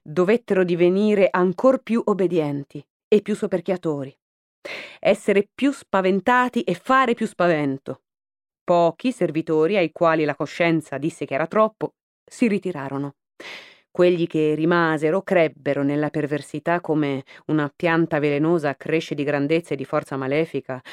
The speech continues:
quando si trova in un terreno confacente.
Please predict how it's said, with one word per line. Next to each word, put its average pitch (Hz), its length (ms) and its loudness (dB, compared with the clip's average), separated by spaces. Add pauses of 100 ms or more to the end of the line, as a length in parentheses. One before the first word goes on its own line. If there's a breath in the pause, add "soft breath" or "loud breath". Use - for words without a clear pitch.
(120)
quando 139 260 -2
si 135 160 -10
trova 147 240 0
in 131 80 -4
un 131 140 -6
terreno 139 500 -2
confacente. 127 920 -12